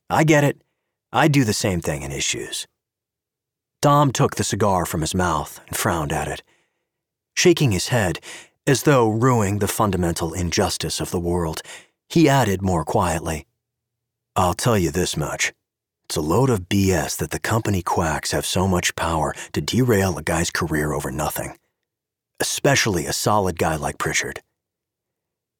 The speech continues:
Josh's antennae went up. His stifled yawn took a back seat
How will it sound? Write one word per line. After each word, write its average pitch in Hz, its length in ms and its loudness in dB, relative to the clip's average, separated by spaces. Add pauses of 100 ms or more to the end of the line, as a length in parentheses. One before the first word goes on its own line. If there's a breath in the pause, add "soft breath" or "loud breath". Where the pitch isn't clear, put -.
(160)
Josh's 135 520 2
antennae 87 460 -2
went 76 240 -4
up. 71 260 -8 (840)
His 139 180 2
stifled 151 560 0
yawn 92 380 2
took - 200 -4
a 95 40 -2
back 92 320 0
seat - 380 -2